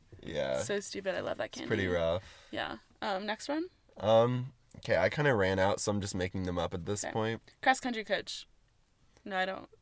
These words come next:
Speaker 1: Okay, you can't give them to
Speaker 2: Okay,
Speaker 1: yourself.
Speaker 2: okay.
Speaker 1: Um,
Speaker 2: I love the highway.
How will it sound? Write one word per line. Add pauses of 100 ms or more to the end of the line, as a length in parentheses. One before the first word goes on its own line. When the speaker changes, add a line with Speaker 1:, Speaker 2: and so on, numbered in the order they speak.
Speaker 1:
Okay, (100)
you
can't
give
them
to
Speaker 2:
Okay,
Speaker 1:
yourself.
Speaker 2:
okay. (760)
Speaker 1:
Um,
Speaker 2:
I
love
the
highway.